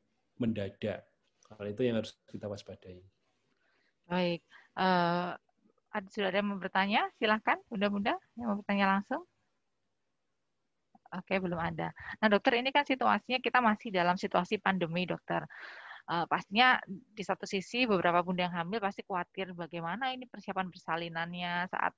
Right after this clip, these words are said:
Speaker 2: pandemi atau saat kontrol kesehatan ketika pandemi. Nah, mungkin Dokter Budi ada tips, eh, buat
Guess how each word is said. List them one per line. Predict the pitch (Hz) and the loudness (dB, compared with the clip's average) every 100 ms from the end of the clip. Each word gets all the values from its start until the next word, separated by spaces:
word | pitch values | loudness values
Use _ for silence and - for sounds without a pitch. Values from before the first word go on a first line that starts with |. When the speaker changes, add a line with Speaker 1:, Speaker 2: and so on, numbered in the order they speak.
| _ - | _ -4
Speaker 2:
pandemi | 170 190 220 233 | -2 -2 -2 0
atau | 185 - | 0 0
saat | 185 170 | -2 -2
kontrol | - 180 175 196 190 196 - - - - | -2 -6 -2 2 2 0 -10 -20 -16 -10
kesehatan | 196 180 196 | -6 -4 -4
ketika | 190 190 | -4 -4
pandemi. | 202 202 220 220 | -2 -4 -2 -2
Nah, | 196 | -2
mungkin | 190 226 226 | -4 -4 -4
Dokter | 196 _ 208 196 | -6 _ -4 -4
Budi | 190 262 | -4 -2
ada | - 196 175 - | 0 0 -4 -4
tips, | 190 - - | -6 -6 -14
eh, | - - 170 | -14 -10 -6
buat | 180 190 | -2 0